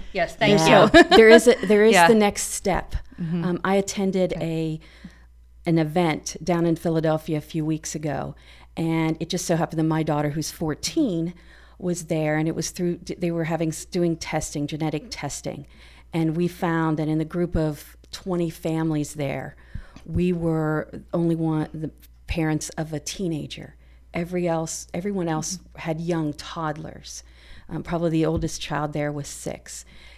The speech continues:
Speaker 3: And I went, and I couldn't help but go and talk to some of the other parents and just pat them on the arm and say,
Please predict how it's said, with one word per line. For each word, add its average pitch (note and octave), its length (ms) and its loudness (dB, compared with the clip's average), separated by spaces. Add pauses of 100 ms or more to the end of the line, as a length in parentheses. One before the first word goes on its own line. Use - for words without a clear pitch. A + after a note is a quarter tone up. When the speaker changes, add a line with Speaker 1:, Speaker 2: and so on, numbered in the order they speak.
(120)
Speaker 3:
And F3 140 0
I E3+ 120 -2
went, F#3 500 -4 (600)
and F3+ 120 -4
I F3 60 0
couldn't F#3 320 -2
help G3+ 400 -4
but D#3+ 100 -2
go E3+ 160 2
and D#3+ 140 2
talk - 380 -6
to F#3 60 -4
some E3+ 260 -2
of D#3+ 40 0
the D#3+ 120 0
other D#3 160 0
parents - 680 -4
and F3+ 120 -4
just F3 180 -8
pat - 240 -6
them F3+ 120 -2
on E3 120 0
the E3 100 2
arm E3 200 0
and D3+ 100 -2
say, D3+ 400 -4